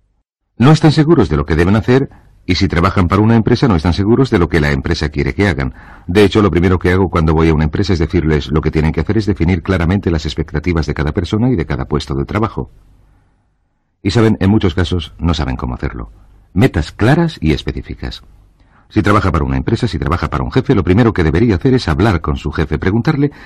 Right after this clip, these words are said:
qué es exactamente lo que espera de usted. Las cosas más importantes para cuyo desarrollo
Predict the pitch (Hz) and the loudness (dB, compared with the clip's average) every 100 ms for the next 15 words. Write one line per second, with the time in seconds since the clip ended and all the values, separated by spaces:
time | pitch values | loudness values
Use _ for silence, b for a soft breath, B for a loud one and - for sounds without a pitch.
0 | B - 156 156 - 185 - 160 139 147 | B 2 2 2 -2 -4 -2 -4 0 0
1 | - 139 98 - 73 - 98 65 62 - | 0 -2 -2 -4 -6 0 0 0 -6 -6
2 | 65 60 b b b b b b - 131 | -8 -8 b b b b b b 0 0
3 | 170 151 92 90 78 78 87 80 - 73 | 2 0 0 -2 -4 -2 -2 -4 -4 -4
4 | 76 76 67 73 76 123 76 | -2 -2 -2 -4 0 0 0